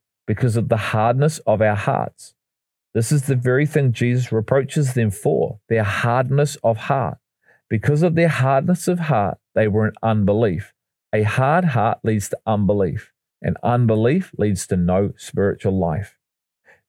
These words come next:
Do we carry the mind of Christ that says we can know the future now? One Corinthians two,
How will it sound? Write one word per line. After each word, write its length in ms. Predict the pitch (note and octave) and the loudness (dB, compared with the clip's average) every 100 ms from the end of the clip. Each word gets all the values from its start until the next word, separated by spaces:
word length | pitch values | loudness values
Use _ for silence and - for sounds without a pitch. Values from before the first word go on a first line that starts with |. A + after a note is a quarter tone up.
| - | -2
Do 160 | B2 | 0
we 160 | D#3 F#3 | 2 2
carry 420 | - F#3 D#3+ C#3+ | 2 2 4 2
the 140 | A2+ | 2
mind 340 | A#2 A2+ A#2+ A#2+ | 2 2 2 2
of 140 | A#2 | -2
Christ 520 | - - A2 A2 - - - | -2 0 0 0 -6 -10 -2
that 160 | - | -2
says 200 | - A#2+ | 0 -2
we 140 | A2 A#2 | 0 0
can 260 | - A2 | 0 0
know 200 | A2+ A#2 | 2 2
the 100 | G#2+ | 0
future 480 | A2+ - A2+ - A2 | -4 -2 -4 -2 -2
now? 420 | G#2+ A2+ F#2+ - - _ _ _ _ _ | 2 0 0 -4 -12 _ _ _ _ _
One 220 | - G#2 | -2 -2
Corinthians 600 | G2+ A2 A2 D#2 G#2+ G2 | 0 0 0 0 -2 -2
two, 320 | - D2+ G#2 | -2 0 0